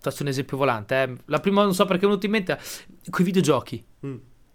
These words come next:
Speaker 1: Buttano fuori il videogioco, vabbè, per poi c'è tempistiche, robe, cazzi e catini. E buttano fuori il videogioco, ma poi il videogioco, in realtà anche il software, no?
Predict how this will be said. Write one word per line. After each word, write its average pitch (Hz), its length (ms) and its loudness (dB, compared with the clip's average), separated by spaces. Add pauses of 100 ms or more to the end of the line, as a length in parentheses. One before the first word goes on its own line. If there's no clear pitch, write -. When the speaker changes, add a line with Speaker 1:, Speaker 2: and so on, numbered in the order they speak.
(160)
Speaker 1:
Buttano 214 440 2
fuori 226 280 4
il 208 60 2
videogioco, 214 560 4 (100)
vabbè, 165 220 4
per 117 160 -10
poi 139 160 -2
c'è 104 220 -8
tempistiche, 113 640 -10
robe, 110 300 -8
cazzi 110 260 -14
e - 20 -10
catini. 127 400 -12 (300)
E 151 720 2
buttano 196 320 0
fuori 190 260 0
il 147 60 -2
videogioco, 180 640 4
ma 294 240 4
poi 240 140 4
il 208 80 2
videogioco, 147 720 2
in 170 80 4
realtà 180 240 4
anche 185 180 0
il - 40 -4
software, - 400 -2
no? 175 280 -2